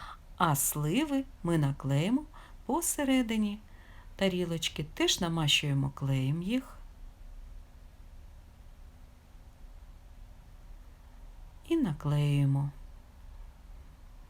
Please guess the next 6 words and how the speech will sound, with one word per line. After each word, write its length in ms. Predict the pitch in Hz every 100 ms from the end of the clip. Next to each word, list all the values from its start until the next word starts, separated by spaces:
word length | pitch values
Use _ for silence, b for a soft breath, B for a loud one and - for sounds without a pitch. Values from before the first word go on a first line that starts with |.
| - -
Ось 180 | 170 151
таким 360 | - 147 143 135
чином 500 | - 160 269 277 269 B B -
утворюємо 800 | 160 156 147 135 147 196 240 254 - -
свій 480 | - - 139 143 170 - -
натюрморт. 720 | 165 160 165 143 135 139 -